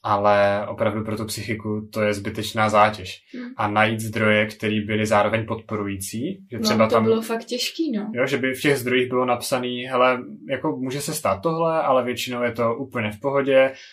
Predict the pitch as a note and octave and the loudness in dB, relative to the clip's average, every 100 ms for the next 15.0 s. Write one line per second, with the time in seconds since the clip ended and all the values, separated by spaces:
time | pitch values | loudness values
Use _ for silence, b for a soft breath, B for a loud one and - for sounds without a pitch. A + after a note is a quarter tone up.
0 | _ C3 B2 A#2+ A#2 A#2 A#2 A2+ A2+ b | _ -2 4 4 6 4 4 2 -2 b
1 | b b G2+ G#2 G#2 G2+ G#2 G#2+ G#2 G2+ | b b -4 0 0 -2 -4 -2 -2 -2
2 | G2 G2 A2+ G#2 F#2+ F#2 - - B2+ B2+ | -2 0 0 -2 -4 -6 -14 -14 -4 -2
3 | A#2+ B2 F#2+ - A#2 A#2+ - - B2+ C#3+ | 0 -2 -2 0 4 4 4 2 0 2
4 | C#3 C3+ B2+ B2 B2 B2 A#2+ B2 B2+ A#2 | 4 4 2 2 2 6 8 6 2 -4
5 | A#2 A2+ A2+ - A#2+ G#2 G2+ A2+ - B | -4 -4 -6 -6 -4 -2 -2 -4 -8 B
6 | B B _ - G#2+ A2 G#2 A2+ A2 G#2+ | B B _ -8 -6 -6 0 4 4 0
7 | A2+ A2 A2 A2+ A2+ A2 - A2 G#2+ G#2+ | 0 0 0 -4 -4 -8 -2 -2 0 -4
8 | G#2+ G#2+ A2 G#2 A2 G#2+ G#2+ G#2 G#2 G#2 | -4 0 0 2 0 -2 -4 -4 -4 -2
9 | G#2+ A3+ A3 G#3+ A3+ A3 - - - A2+ | -2 -4 -8 -8 -6 -8 -10 -16 -12 -4
10 | A2+ A#2 A2 A2 G#2+ A#2 G#2+ G#2+ A2 G#2+ | -4 -2 -2 -2 -2 -4 -6 -6 -4 -4
11 | G#2 A2 G#2+ G#2+ A#2 G#2 G#2 G#2 G#2+ B | -4 -4 -4 -4 -2 2 2 2 -2 B
12 | B2 A#2 A2+ G2+ G#2+ G#2+ - G#2+ G#2+ G#2+ | -10 -6 -4 0 0 0 -2 -4 -4 -4
13 | G#2+ A2 A2 A2 - _ _ - A2+ A2 | -6 -4 -6 -8 -14 _ _ -6 -6 -4
14 | A#2+ A2+ A2 - G#2 G#2 G#2 G#2 G#2 | -2 -2 0 2 4 4 2 0 -6